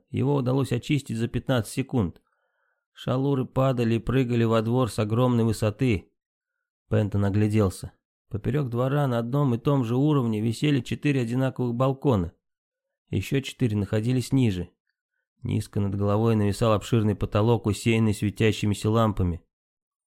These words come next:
Внизу, в огромном зале, пульсировали и перекатывались три чудовищных шлита, три зеленоватых шара диаметром в пятьдесят футов.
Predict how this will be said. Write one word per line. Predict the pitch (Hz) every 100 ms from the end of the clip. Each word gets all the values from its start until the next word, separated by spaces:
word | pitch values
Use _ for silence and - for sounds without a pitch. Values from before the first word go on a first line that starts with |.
| -
Внизу, | 107 110 123 156 143
в | 117
огромном | 117 147 147 127 113
зале, | 107 143 143 117
пульсировали | - 120 110 - 151 135 120
и | 113
перекатывались | 123 117 - 139 131 120 110
три | - 131 127
чудовищных | 120 110 127 113 120 107
шлита, | - 123 143 107 92
три | - 117 117
зеленоватых | 113 113 117 117 117 107
шара | - 127 120
диаметром | 104 113 113 110 113
в | 107
пятьдесят | - 107 107 - 110 -
футов. | - 117 - -